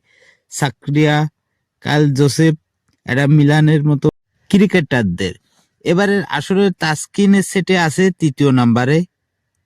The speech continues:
এবং আরও অপেক্ষা করছে বাংলাদেশে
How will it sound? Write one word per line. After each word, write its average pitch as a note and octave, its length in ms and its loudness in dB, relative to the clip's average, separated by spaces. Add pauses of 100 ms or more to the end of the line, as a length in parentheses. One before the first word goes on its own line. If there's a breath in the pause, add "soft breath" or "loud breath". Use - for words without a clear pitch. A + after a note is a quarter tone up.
(100)
এবং F3 300 4 (640)
আরও E3 280 0
অপেক্ষা F#3+ 440 -2
করছে F3 380 -2
বাংলাদেশে D#3 640 0